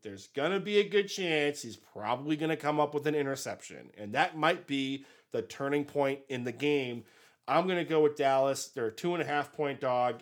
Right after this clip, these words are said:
at home. Give me this. And honestly, season long, I know this is, like, just a week one preview, but, like, if you were to look at, like, the over under for the Tampa Bay Buccaneers, some books have it juiced to the under.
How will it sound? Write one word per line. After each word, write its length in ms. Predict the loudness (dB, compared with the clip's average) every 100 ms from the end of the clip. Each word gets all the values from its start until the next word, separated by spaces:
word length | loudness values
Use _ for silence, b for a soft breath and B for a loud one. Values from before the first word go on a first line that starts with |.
| -4
at 220 | -2 -2
home. 480 | -2 0 0 0 -4 _ -20 _ -8
Give 140 | -6
me 120 | -6 -4
this. 520 | -2 -2 -4 -10 -14 -10
And 320 | -8 -8 -10 _
honestly, 600 | -4 -2 -4 -6 -6 -8
season 640 | -8 -8 -8 -8 -6 -4 -2
long, 460 | -2 -2 -6 -10 -12 _ -2
I 120 | 0
know 140 | 2
this 160 | 0 -4
is, 160 | -4
like, 240 | -2 -2 -6 b b
just 240 | -6 -4 -6
a 20 |
week 300 | -4 -6 -4
one 200 | -4 -4
preview, 520 | -4 -6 -6 -8 -8 b b b b
but, 120 | 2
like, 200 | 2 0
if 100 | -4
you 100 | -4
were 40 | -2
to 80 | -2
look 260 | 0 -2
at, 120 | -2
like, 140 | -2 -4
the 120 | -4
over 280 | 2 2 4
under 200 | 2 0
for 120 | -2
the 60 | -6
Tampa 260 | -4 -8 -4
Bay 180 | -6
Buccaneers, 640 | -2 -2 -4 -8 -6 -6 -6
some 340 | -4 -4 -4 -4
books 320 | -4 -4 -6
have 240 | -6 -6
it 180 | -8 -10
juiced 640 | -14 -10 -8 -8 -10 -16 -14
to 100 | -6
the 160 | -2
under. 480 | -2 -2 -6 -8